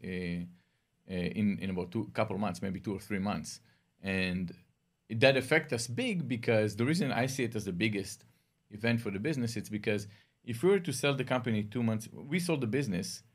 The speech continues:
at the end of twenty twenty. We were supposed to sell the business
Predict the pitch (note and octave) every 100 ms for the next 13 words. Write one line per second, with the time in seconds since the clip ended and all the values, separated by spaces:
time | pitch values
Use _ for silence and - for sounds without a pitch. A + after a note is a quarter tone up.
0 | _ _ _ _ A#2 B2+ - B2 A#2 -
1 | - G2 F#2+ F2 B1+ - - _ _ _
2 | _ _ _ _ _ - C#3 A#2 - -
3 | - - B2 A3+ A#3 E3 - G#2+ F2+ E2+
4 | E2 F2 A2 A#2